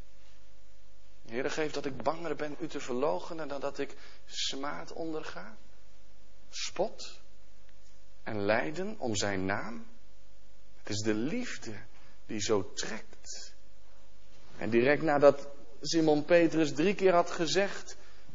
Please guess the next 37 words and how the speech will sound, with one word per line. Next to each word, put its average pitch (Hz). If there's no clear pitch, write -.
"Ik, 156
eh, 165
ik 160
mag 156
u 143
lief 185
hebben, 123
Heere, 139
dat 131
weet 180
u 127
toch. 107
U 127
kent 170
mijn 135
hart," 139
heeft 131
de 135
Heer 147
hem 143
in 143
zijn 135
ambt 202
hersteld 104
en 120
gezegd: 123
"Wijd 151
mijn 104
lammeren, 98
hoed 147
mijn 104
schapen, 113
wijd 165
mijn 123
schapen." -
Je 143
mag 160